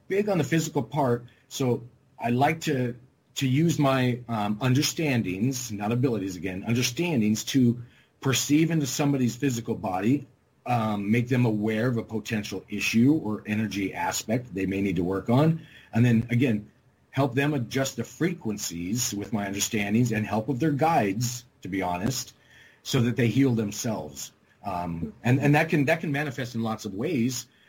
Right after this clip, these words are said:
from what they call attachments to overages to implants to,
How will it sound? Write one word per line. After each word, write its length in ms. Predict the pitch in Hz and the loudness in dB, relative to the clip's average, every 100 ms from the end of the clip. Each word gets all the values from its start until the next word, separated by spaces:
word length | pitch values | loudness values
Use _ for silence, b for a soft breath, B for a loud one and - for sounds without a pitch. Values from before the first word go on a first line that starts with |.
| b | b
from 440 | - 123 117 104 101 | -8 -2 0 -2 -2
what 160 | 120 117 | -4 -4
they 80 | 95 | -4
call 180 | 113 | -2
attachments 720 | 139 - 185 180 - 90 73 - | -2 0 0 0 -6 -8 -10 -8
to 100 | 117 | -4
overages 600 | 175 180 135 87 82 73 | 0 2 2 -2 -8 -6
to 100 | 135 | -4
implants 800 | 165 185 170 - 104 85 82 - | 0 0 0 -2 -4 -4 -6 -8
to, 500 | - 117 113 113 113 | 0 2 4 4 2